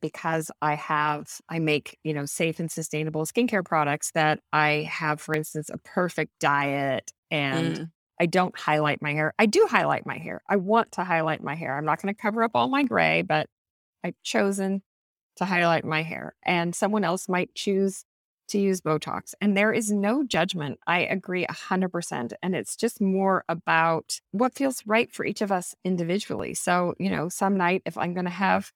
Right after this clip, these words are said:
Speaker 1: <laughs> this, this can be my confession. There have been nights when I've had a gin and tonic and tater tots for dinner and
Speaker 2: <laughs>
Speaker 1: watched the news hour with my husband.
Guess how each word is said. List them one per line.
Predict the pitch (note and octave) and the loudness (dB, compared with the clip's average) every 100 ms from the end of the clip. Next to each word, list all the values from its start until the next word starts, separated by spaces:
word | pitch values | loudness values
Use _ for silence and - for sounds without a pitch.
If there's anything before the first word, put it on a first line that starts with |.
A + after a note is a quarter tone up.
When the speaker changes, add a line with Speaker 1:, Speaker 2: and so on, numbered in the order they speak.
| _ - | _ -8
Speaker 1:
<laughs> | D4 - D#4 - - | -6 -2 -2 0 0
this, | C#4 _ | -2 _
this | B3 - | 4 6
can | A#3 | 4
be | G#3 G3+ | 6 6
my | F3 F3 | 4 2
confession. | F#3 F3 E3+ F3 E3+ D#3+ | -2 -2 -2 -2 -4 -2
There | F3 G#3 | 2 4
have | B3 | 4
been | A#3 G3+ | 2 4
nights | E3+ F#3 - | 2 2 -2
when | - F3 | -4 -2
I've | D3+ E3+ | 0 -2
had | F3 E3 D#3+ - | 0 0 0 -2
a | |
gin | D#3 F3+ F#3+ | -4 0 2
and | G#3 | 2
tonic | G3 D#3+ E3+ | 2 0 -2
and | - D#3 | -4 -4
tater | - D#3+ | 0 -2
tots | D#3 D3+ C3+ - | 0 0 0 -2
for | D3+ | -2
dinner | D3 C#3+ B2+ - | 0 0 -2 -2
and | C#3+ C#3+ | -2 2
Speaker 2:
<laughs> | |
Speaker 1:
watched | C#3 F#3+ G3+ D#3 | 0 0 -2 -2
the | |
news | D3 D3+ C#3+ | 0 0 0
hour | F#2+ G#2 | 0 0
with | D3+ - | -2 -4
my | D#3 | -4
husband. | D#3 - - | -2 -4 -8